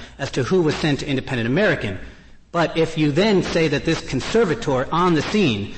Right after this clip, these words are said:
decides not to collect on loans and destroys collateral and then hires employees in a poor way and then doesn't take the day-to-day functionary activities, I think the people left at the thrift after the conservator was done would have a cause of action if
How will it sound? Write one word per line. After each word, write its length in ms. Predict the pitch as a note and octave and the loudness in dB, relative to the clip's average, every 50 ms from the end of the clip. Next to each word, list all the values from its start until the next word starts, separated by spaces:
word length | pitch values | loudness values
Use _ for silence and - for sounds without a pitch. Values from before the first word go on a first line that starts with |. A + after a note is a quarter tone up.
| - - - | -16 -12 -8
decides 420 | - - - F3+ D#3 D3 A#2+ - | -8 -4 -2 0 0 0 0 0
not 220 | D#3 E3 F#3 F3+ - | 0 0 0 0 -2
to 80 | E3 | -4
collect 380 | - - E3 D#3+ F3 E3+ E3+ E3+ | -4 -2 0 0 0 0 0 0
on 200 | C#3+ C3+ C3 C3 | 0 2 2 2
loans 440 | D3+ F3+ F3 D#3 B2 A2 G#2+ - C3 | 2 2 2 2 2 0 0 -2 -4
and 80 | A#2 | -4
destroys 440 | A#2+ - - - E3+ F3+ F#3 E3+ - - | -4 -6 -4 -2 2 2 2 2 0 -2
collateral 600 | - - C3 C#3 E3+ F3+ E3+ C3+ A#2 G#2+ G2 - - - - - - - | -4 -4 0 0 2 2 2 2 0 0 -2 -6 -10 -12 -16 -18 -16 -8
and 180 | C#3+ C3 B2+ | -4 -2 0
then 380 | C#3+ E3+ F#3 E3+ D#3+ D3+ B2+ - - | 2 2 4 4 4 2 0 -2 -6
hires 400 | - F#3 F#3+ F#3+ F3 E3 C#3+ A#2+ | -4 0 2 2 2 2 2 2
employees 580 | C#3 B2 - - F#3 F3 E3 D3 C#3 C3+ B2 A#2+ | -2 -2 0 0 2 2 4 4 4 2 2 0
in 80 | C#3+ | -2
a 60 | B2 A2+ | -2 -4
poor 340 | - - - F3 E3 D3+ | -4 -2 0 0 2 2
way 380 | C#3 D#3 F3+ F3 D3 A#2+ A2+ B2+ | 2 2 2 2 2 0 0 -2
and 200 | D3 C3+ C3+ D3+ | -2 -2 0 2
then 220 | E3+ F#3 F3+ D#3+ | 2 2 2 2
doesn't 300 | C#3+ F3 E3 - D#3+ - | 2 0 0 0 -4 -4
take 220 | - F3+ F3 E3+ - | -2 -4 -4 -4 -4
the 60 | C3+ | -6
day-to-day 500 | A#2+ C3 E3+ F3+ D#3 D3+ D3 D#3+ D3+ C#3 | -2 0 2 2 2 2 2 2 0 0
functionary 600 | - - E3+ F3+ F3 - D#3+ D3+ C#3+ C3+ C3+ C#3 | 0 0 -2 0 0 0 -2 0 0 0 0 0
activities, 720 | C3+ C3+ C3+ - - A3+ C4 A3+ C3 A2 G#2 A#2 - - - - - - - - | -2 -4 -4 0 0 2 2 2 2 0 -2 -2 -6 -8 -12 -16 -18 -20 -14 -10
I 80 | D#3 D#3 | -8 -8
think 420 | - - E3 D#3 D3 - - - | -4 0 0 0 0 -2 -4 -4
the 120 | C#3+ B2+ | -4 -4
people 380 | - - - G3 F#3 - D3+ C3 | -4 -2 -2 -2 -2 -2 -2 0
left 260 | C3 D#3+ F#3+ F#3+ - | 2 0 0 0 -2
at 120 | C#3+ A#2+ - | -6 -6 -6
the 60 | B2+ | -8
thrift 320 | - - C#3+ C3 C3 - | -6 -4 -4 -2 -2 -2
after 280 | C#3+ D#3 D#3+ - - D3 | -2 -2 -2 -4 -4 -6
the 100 | B2+ C3 | -6 -6
conservator 720 | - - B2 - - E3 D#3+ D3 C3+ - - D#3+ D3+ C#3+ | -6 -6 -6 -4 -2 -2 0 0 -2 -4 -4 -2 -2 0
was 220 | C3+ A#2+ A#2 A2 - | 0 0 -2 -2 -2
done 400 | - D#3 F#3 F#3 B2 G2+ G2+ - - - - - - | -2 0 0 0 0 -2 -4 -8 -12 -16 -16 -10 -6
would 120 | C3+ B2+ | -2 0
have 200 | C3 E3+ A3 A#3 | 2 2 2 2
a 60 | E3 | 0
cause 320 | - - C#3 C3 B2+ A2+ B2+ | -2 -2 -2 0 0 0 0
of 80 | A#2 | -2
action 320 | A#2+ A#2 A#2 - - C3+ C3+ - | -2 -2 -2 -2 -4 -4 0 2
if 420 | A#3 C#4+ B3+ A2+ - - - - | 2 2 2 2 -2 -4 -10 -12